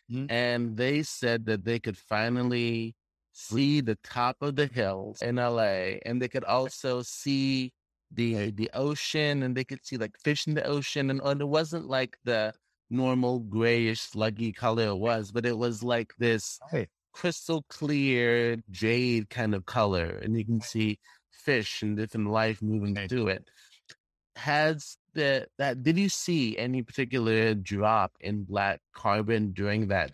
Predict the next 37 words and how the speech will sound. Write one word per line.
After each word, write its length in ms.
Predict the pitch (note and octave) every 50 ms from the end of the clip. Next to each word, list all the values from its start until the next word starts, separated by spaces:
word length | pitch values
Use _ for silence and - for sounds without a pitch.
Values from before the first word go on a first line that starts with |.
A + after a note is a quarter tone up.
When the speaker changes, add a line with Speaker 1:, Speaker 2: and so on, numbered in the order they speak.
| _ -
Speaker 2:
time? 480 | - - G#2 G2+ G#2 G#2+ A2 A#2+ C3 _ _ _ _ _ _ _ _ _ _ _ _ -
Speaker 1:
Well, 180 | - D#3 D3+ C#3
it, 240 | G#2 A2 A2+ - A2+
there 140 | C#3 C#3 C#3
would 240 | B2+ C#3 D#3+ E3
have 180 | D3+ C3 A#2 G#2
been, 260 | G2 G#2 G2 F#2+ F2+ G2+
even 260 | A#2+ C3 C3 C3+ B2+
though 300 | B2 B2+ B2 A#2+ A#2 A2+ - -
I 120 | A2 C3+
wouldn't 320 | C#3 C3+ C#3 C3+ A#2+ A#2+ A#2
have 120 | G#2+ F2+ - _ _ _ _ _ _ -
necessarily 640 | - B2 C#3 C3+ - - A2+ - C#3 C3 B2 A#2+ A#2 A2
known 280 | A2+ A#2 A#2 A#2 A2+
how 140 | G#2+ A2 G#2+
to 100 | G2+ G2+
measure 380 | G#2 G#2+ A#2 A#2+ A#2+ G#2 G2+ G2
it. 100 | F2+ F#2+
But 120 | A2 G#2 _ -
what 240 | A2 A#2+ C#3+ C#3+ - _ _ _ _ _ _ _ _ _ -
they 180 | C3+ C3 C#3 C#3
described 680 | B2 B2 - - - B2 B2+ C3 C3 B2 A2 G2+ F#2+ - _ _ _ _ _ - -
was 280 | A#2+ C3 C3 B2 G#2+
because 760 | - - A#2 G#2 - - - C3+ C3+ A#2+ A2+ G#2+ G#2 G2+ - _ _ _ _ _ _
there 180 | G#2+ B2 B2 A#2+
were 160 | A#2 A#2+ A#2
not 340 | A#2 A#2 B2+ C3 C3+ - -
the 80 | A2 -
same 260 | - B2+ A#2+ A#2+ A#2
amount 300 | A2 G#2+ G#2+ G#2+ G#2+ G#2+
of 80 | G2
vehicles 400 | F#2+ G#2+ A2+ A2 G#2 G#2+ G#2 F#2+
out 220 | G#2 G2 F#2+ G2 E2+
there 140 | G2 F#2+ F#2
creating 440 | - - G#2+ G2+ G2+ G2+ G2 G2
all 200 | G2 G2 G2 F#2+
that 160 | F#2+ F#2 F2+